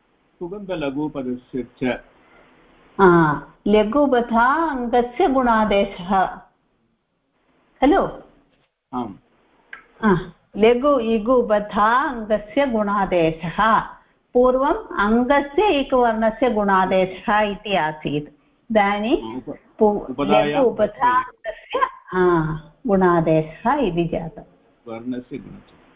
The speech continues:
Speaker 2: हम्म। आहत्य भ्वादिगणे इगन्धधातूनाम् एकवर्णस्य गुणः, उपधायां ह्रस्व एकवर्णस्य गुणः च।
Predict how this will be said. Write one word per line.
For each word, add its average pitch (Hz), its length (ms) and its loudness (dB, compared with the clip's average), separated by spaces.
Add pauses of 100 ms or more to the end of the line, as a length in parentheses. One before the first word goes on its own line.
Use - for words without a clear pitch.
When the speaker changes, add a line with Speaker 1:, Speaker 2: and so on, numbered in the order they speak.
(600)
Speaker 2:
हम्म। 175 200 6 (1000)
आहत्य 220 800 2
भ्वादिगणे 233 920 2
इगन्धधातूनाम् 226 1300 0
एकवर्णस्य 214 840 0
गुणः, 180 600 0
उपधायां 226 800 0
ह्रस्व 220 360 0
एकवर्णस्य 196 720 -2
गुणः 180 520 2
च। 190 360 -2